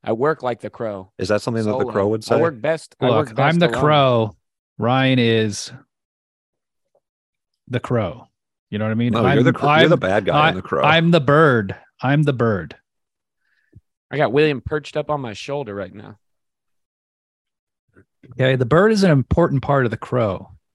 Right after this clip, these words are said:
Speaker 1: The bird is
Speaker 2: What
Speaker 1: the
Speaker 2: kind of
Speaker 1: crow.
Speaker 2: bird?
Speaker 1: <laughs> Let, let's get into it. We watched the movie The Crow, nineteen ninety-four. Brandon Lee, rest in
Speaker 3: R I P.
Speaker 1: peace.
Speaker 2: Damn.
Speaker 1: I love you, buddy.
Speaker 2: What a
Speaker 1: Bruce Lee, he's tight. Brandon, buddy, miss you.
Speaker 3: Bruce
Speaker 1: Love
Speaker 3: Lee,
Speaker 1: you.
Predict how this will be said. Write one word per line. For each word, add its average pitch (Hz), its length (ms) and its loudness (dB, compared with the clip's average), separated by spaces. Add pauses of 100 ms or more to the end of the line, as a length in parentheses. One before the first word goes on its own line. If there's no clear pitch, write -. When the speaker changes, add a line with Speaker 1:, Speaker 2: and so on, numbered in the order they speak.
(380)
Speaker 1:
The 123 140 -10
bird 151 360 -2
is 139 220 -4
Speaker 2:
What 95 120 -6
Speaker 1:
the 113 60 -6
Speaker 2:
kind 101 140 -2
of 131 60 2
Speaker 1:
crow. 95 100 -4
Speaker 2:
bird? 73 140 -14 (1040)
Speaker 1:
<laughs> - 40 -20
Let, 156 220 -6
let's 170 160 -10
get 123 140 -2
into 98 200 -6
it. - 80 -10
We 156 100 -4
watched 139 280 -4
the 123 60 -10
movie 101 240 -12
The 90 120 -12
Crow, 98 240 -8
nineteen 117 400 -12
ninety-four. 90 640 -12 (500)
Brandon 120 380 -8
Lee, 92 180 -16 (720)
rest 117 240 -6
in 135 60 0
Speaker 3:
R 127 80 0
I 117 60 -2
P. 101 380 -4
Speaker 1:
peace. - 420 -20 (580)
Speaker 2:
Damn. - 100 -10
Speaker 1:
I 120 40 -2
love 120 180 -2
you, 92 100 -14
buddy. 98 320 -14 (480)
Speaker 2:
What 120 160 0
a 80 260 0 (460)
Speaker 1:
Bruce 190 240 2
Lee, 175 140 -2
he's 151 140 -8
tight. 87 240 -8 (360)
Brandon, 104 420 -8
buddy, 92 440 -12 (160)
miss 127 260 -12
you. - 60 -20
Speaker 3:
Bruce 147 320 0
Speaker 1:
Love 156 80 4
Speaker 3:
Lee, 131 140 2
Speaker 1:
you. 98 40 -12